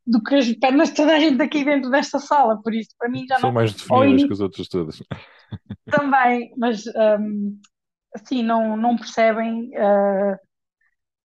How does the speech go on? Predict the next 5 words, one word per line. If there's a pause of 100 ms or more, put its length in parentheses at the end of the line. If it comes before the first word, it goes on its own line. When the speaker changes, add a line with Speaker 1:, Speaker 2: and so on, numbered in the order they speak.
(120)
Speaker 1:
infelizmente,
mas, (200)
mas
respeitam, (120)
apoiam,